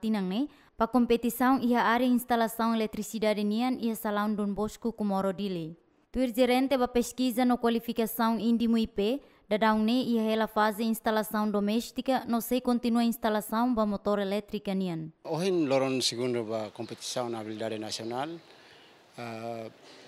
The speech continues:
Speaker 2: Ia, serviço nebe sira halo ohin loron, sira halo a instalação doméstica nien. Ah, agora dará o progresso lá o dia, e quando sira remata uma instalação doméstica, sira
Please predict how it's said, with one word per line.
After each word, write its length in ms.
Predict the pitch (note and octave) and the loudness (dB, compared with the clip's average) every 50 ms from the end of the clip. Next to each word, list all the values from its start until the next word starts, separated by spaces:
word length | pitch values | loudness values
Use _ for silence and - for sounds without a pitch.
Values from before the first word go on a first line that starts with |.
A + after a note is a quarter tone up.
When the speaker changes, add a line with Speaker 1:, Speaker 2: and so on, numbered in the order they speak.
| - - - | -16 -8 -4
Speaker 2:
Ia, 500 | E3+ C#3 C3+ C3 B2+ B2 B2 B2 A#2+ B2 A#2 - - - - | 0 2 2 4 4 2 2 2 0 0 -2 -8 -16 -12 -6
serviço 460 | - - - D#3 D3+ D#3 E3 D#3+ - | -2 -2 -2 -2 -2 -2 -2 -2 0
nebe 180 | D#3+ D3+ C3+ C#3 | -2 -2 -2 -2
sira 300 | - - C3+ B2+ B2+ A#2+ | -2 0 0 0 0 2
halo 240 | B2 A#2+ A2+ A2+ A2+ A2+ A#2+ A#2 | 0 0 -2 -2 -2 -2 -2 -4
ohin 160 | A2 G#2+ A2 | -4 -6 -6
loron, 400 | A#2 C3 C#3+ D3 C#3+ D3 C#3 C3+ - - | -4 -2 -2 -2 -4 -6 -8 -12 -12 -12
sira 320 | - - - C3 A2+ A2+ A2+ A2 | -10 -10 -8 -6 -6 -6 -6 -6
halo 240 | G#2+ A2 A2+ A2+ A2+ | -6 -6 -6 -4 -4
a 160 | A2+ A2 - - - C3 | -4 -6 -8 -12 -10 -8
instalação 600 | B2 - C#3 A#2+ A#2 A2+ - C3 B2 A#2+ A#2 A2+ | -6 -4 -2 -2 -2 -2 -2 -2 -2 -4 -4 -4
doméstica 640 | A#2 A2+ A2 A2 A2 G#2 - - - - - A2 | -4 -4 -4 -4 -4 -4 -6 -8 -10 -14 -14 -12
nien. 240 | G#2 G2+ G2+ G2 F#2 F#2 F#2 - - - - - - - - - - - - - - | -12 -14 -16 -16 -16 -18 -20 -20 -20 -20 -20 -20 -20 -20 -20 -20 -20 -20 -20 -18 -12
Ah, 400 | - A#2 A2+ A2 G2 G#2+ A2+ B2 | -10 -8 -8 -6 -8 -8 -8 -8
agora 240 | A#2+ C3+ B2+ B2+ B2 | -8 -6 -6 -6 -4
dará 320 | B2 B2 B2+ C3 C3 C3+ | -2 0 2 4 4 4
o 220 | A2+ B2+ B2 A#2 | 2 0 -4 -6
progresso 520 | - - A#2+ A#2+ A2 A#2+ A#2 A#2 A2 - B2 | -6 -8 -10 -8 -6 -4 -4 -4 -4 -4 -6
lá 260 | A#2 A2 A2 A2+ A2 | -6 -6 -4 -4 -6
o 60 | A2+ A2 | -6 -6
dia, 300 | B2 C#3+ D3+ D3+ D3 C#3+ - - - - - - - - - - | -4 -2 0 0 -2 -2 -6 -16 -20 -20 -20 -20 -20 -20 -18 -14
e 120 | C3 C3 A#2+ | -12 -12 -8
quando 300 | - C3 C3 C3 - B2+ | -6 -4 -4 -4 -4 -4
sira 240 | B2 - C3+ C3 B2 | -4 -2 -2 -2 -2
remata 400 | B2 B2 B2 B2 A#2+ - B2+ A#2+ | -2 -2 -4 -4 -4 -4 -4 -6
uma 220 | A#2 A#2 A#2+ A#2 | -4 -6 -6 -8
instalação 540 | A#2 A2+ - - A2+ A2+ A2 - A#2 A2+ A2+ | -8 -8 -8 -8 -8 -8 -8 -8 -8 -8 -8
doméstica, 720 | A2+ A2+ A#2 C3+ D#3 D3+ - F#3+ F3+ - F3 E3 E3 E3 - - - - - - - - | -8 -6 -6 -4 -6 -6 -8 -10 -10 -8 -8 -8 -8 -10 -14 -18 -20 -20 -20 -20 -16 -10
sira 520 | - - - D3 C#3 C3+ C3+ C3 C3 - | -8 -8 -6 -4 -2 -2 -2 -2 -2 -4